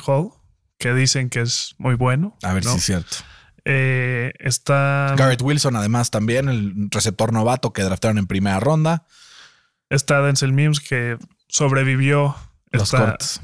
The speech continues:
Speaker 2: pero a
Speaker 1: estos
Speaker 2: nada,
Speaker 1: cortes
Speaker 2: güey.
Speaker 1: a nada. Corey Davis, que también se nos olvida que, que está ahí.
Speaker 2: Elijah Moore, que es mi receptor favorito en este equipo,
Speaker 1: Elijah
Speaker 2: si
Speaker 1: Moore,
Speaker 2: full
Speaker 1: C J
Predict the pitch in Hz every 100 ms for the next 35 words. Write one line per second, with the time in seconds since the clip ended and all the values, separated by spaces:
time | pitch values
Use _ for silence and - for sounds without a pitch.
0 | - 110 101 98 131 135 120 139 - 131
1 | 123 127 139 139 - 139 131 139 139 135
2 | 127 117 120 127 127 120 113 117 120 123
3 | 117 113 - - 120 - 127 127 135 147
4 | - 127 135 143 127 127 151 147 117 107
5 | 120 110 98 98 117 120 104 110 113 113
6 | 104 135 139 131 135 127 127 135 139 -